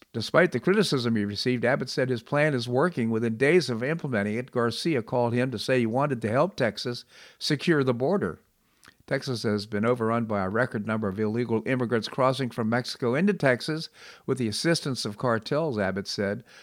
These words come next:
"Governor Garcia and I reached an agreement today, and that addresses all of these issues." Garcia began implementing security measures on the Rio Grande River and at ports of entry in Nuevo Leon, Le-, Leon on Tuesday.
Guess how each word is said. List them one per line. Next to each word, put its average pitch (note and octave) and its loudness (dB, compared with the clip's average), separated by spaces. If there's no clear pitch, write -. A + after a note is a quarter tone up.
"Governor C#3+ 0
Garcia C#3+ 4
and C3+ 0
I C3 2
reached C#3 -2
an C3+ -2
agreement C#3 0
today, C3+ 0
and B2 -2
that A#2+ 0
addresses A2+ -4
all D3+ 2
of G2+ 0
these A#2+ 2
issues." G#2 -2
Garcia G#2+ -2
began G#2+ -2
implementing A#2 0
security C3+ -2
measures A2+ 0
on A#2+ 0
the A2+ 0
Rio B2 2
Grande A2+ 2
River D#3 0
and C#3+ 0
at A2 -4
ports E3 -2
of A#2 0
entry A#2 0
in A2+ -4
Nuevo A#2 0
Leon, G#2+ 0
Le-, A#2+ -4
Leon A2 -4
on G2+ 0
Tuesday. D3 -2